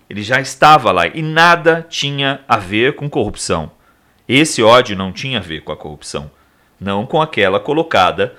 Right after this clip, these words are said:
pelos meios de comunicação. Esse foi só o mecanismo pra poder, é,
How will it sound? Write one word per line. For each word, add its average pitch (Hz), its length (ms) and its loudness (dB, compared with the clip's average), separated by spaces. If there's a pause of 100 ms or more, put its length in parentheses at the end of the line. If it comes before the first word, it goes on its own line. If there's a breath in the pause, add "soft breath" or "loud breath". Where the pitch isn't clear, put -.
(420 soft breath)
pelos 110 280 -2
meios 98 280 -2
de 101 80 -10
comunicação. 131 640 -4
Esse 175 220 0
foi 196 180 -2
só 208 220 -2
o 208 40 -4
mecanismo 196 840 -4
pra 135 180 -2
poder, 135 560 -2 (340 loud breath)
é, 123 460 4